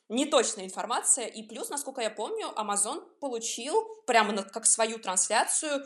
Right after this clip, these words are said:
один матч, э, Лиги Чемпионов. Это, э, по-моему, вторничный мя-, матч будут показывать они.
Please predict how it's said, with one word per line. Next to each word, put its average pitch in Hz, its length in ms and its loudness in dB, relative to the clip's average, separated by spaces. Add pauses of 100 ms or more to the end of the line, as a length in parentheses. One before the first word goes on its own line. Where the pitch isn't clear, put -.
(100)
один 233 340 2
матч, 220 500 -2
э, 190 160 2
Лиги 220 200 -4
Чемпионов. 208 640 -2 (220)
Это, 202 640 2 (460)
э, 196 120 -6
по-моему, 214 340 2
вторничный 208 580 2
мя-, 185 240 -4
матч 381 380 4
будут 277 240 -6
показывать 208 420 0
они. 160 360 -6